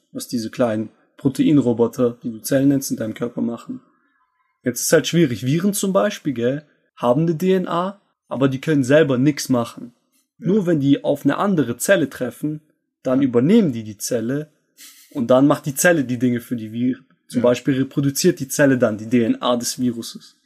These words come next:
Speaker 2: <laughs> Ja.
Speaker 1: Oder R N A, je nachdem. Also quasi der
Speaker 2: Ja.
Speaker 1: genetische Code. Genau. Und ist die Zelle jetzt am Leben?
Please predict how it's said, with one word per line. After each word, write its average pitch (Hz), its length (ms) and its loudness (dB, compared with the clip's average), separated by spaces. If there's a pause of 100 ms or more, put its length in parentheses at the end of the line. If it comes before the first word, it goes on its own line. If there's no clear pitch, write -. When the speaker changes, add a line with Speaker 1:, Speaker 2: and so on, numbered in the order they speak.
Speaker 2:
<laughs> - 500 -4
Ja. - 240 -10
Speaker 1:
Oder 110 200 0
R 110 140 0
N 101 100 -6
A, 98 160 -6
je 104 80 -8
nachdem. - 340 -12 (580)
Also 110 200 0
quasi 107 260 2
der 110 100 2
Speaker 2:
Ja. - 20 -4
Speaker 1:
genetische 117 400 0
Code. 110 300 -2 (680)
Genau. 113 380 -2 (320)
Und 123 120 0
ist 123 180 -4
die - 60 -16
Zelle 147 280 4
jetzt 127 220 0
am 120 140 -2
Leben? 131 400 -2